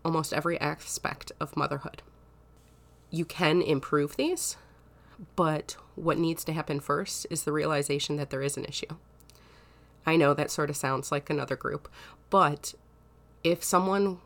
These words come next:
with A D H D, or if you think you might have A D H D, starts experiencing some of these issues,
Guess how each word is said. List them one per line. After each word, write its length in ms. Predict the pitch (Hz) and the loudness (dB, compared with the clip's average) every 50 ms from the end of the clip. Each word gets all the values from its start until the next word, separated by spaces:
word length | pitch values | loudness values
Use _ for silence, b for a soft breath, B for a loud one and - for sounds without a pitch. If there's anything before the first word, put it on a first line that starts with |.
| - - | -16 -14
with 280 | - 160 165 160 165 - | -2 0 2 2 2 2
A 120 | 180 175 | 0 0
D 120 | 175 185 175 | 0 0 0
H 180 | 175 180 - - | -2 -2 -2 -2
D, 140 | 127 131 143 | -2 0 0
or 160 | 147 151 147 - - - | 0 -2 -2 -6 -8 -6
if 220 | - 147 - - | -6 -4 -2 -4
you 80 | 139 139 | -4 -2
think 280 | - - 220 214 - | -2 -2 -2 -2 0
you 60 | 180 | 0
might 180 | 160 139 127 139 | 0 0 -2 -2
have 220 | 127 135 139 - | -4 -6 -4 -4
A 120 | 123 123 127 | -4 -6 -4
D 160 | - 131 127 | -4 -6 -6
H 260 | 117 127 127 - - - | -6 -6 -8 -8 -8 -6
D, 240 | - - 147 151 B B B B B B B B B B | -6 -6 -6 -8 B B B B B B B B B B
starts 320 | - - - 170 165 - | -4 -2 0 0 0 0
experiencing 640 | 151 - - - 151 160 165 165 - - 131 131 143 | -4 -6 -4 -4 -4 -4 -4 -4 -4 -4 -6 -6 -6
some 200 | - - 147 151 | -6 -6 -6 -6
of 120 | 143 - | -6 -6
these 180 | 139 - - - 143 | -6 -6 -6 -4 -2
issues, 560 | 147 143 - - 190 214 233 - - - | -2 -2 0 0 -2 -2 -2 -4 -8 -10